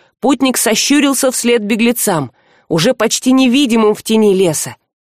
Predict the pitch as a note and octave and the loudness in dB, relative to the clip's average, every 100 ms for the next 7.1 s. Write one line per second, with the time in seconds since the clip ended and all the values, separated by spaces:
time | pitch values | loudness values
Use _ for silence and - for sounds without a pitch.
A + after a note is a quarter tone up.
0 | _ _ F3+ G#3 G3 G#3+ A3 D#4+ F#4 G#3 | _ _ 0 0 0 -2 -2 -2 -4 -2
1 | F#3 F3 F3 E3+ - F4 C4 A#3+ A#3 G3+ | 0 2 2 0 -2 -2 0 0 0 0
2 | A3 A#3+ B3 A3 G#3+ A3 G#3+ G#3+ G#3+ G#3 | 0 0 0 0 0 0 0 0 0 -2
3 | G#3+ G#3+ F3 C3+ B2 _ _ _ _ - | 2 2 2 0 -6 _ _ _ _ -2
4 | A3+ C4 C4+ - - D4+ B3+ F#3+ A#3 G#3+ | 2 2 2 -2 -2 0 2 0 0 0
5 | G#3+ A#3+ A#3+ - F4 A#3 F#3+ A3 A#3+ B3 | 0 0 -2 -2 0 2 2 0 0 0
6 | D#3+ D#3 A3 D#3 B2 D#3+ E3 E3+ C#3 C3 | 0 0 0 -2 -4 -4 0 0 -2 -6
7 | G#2+ | -14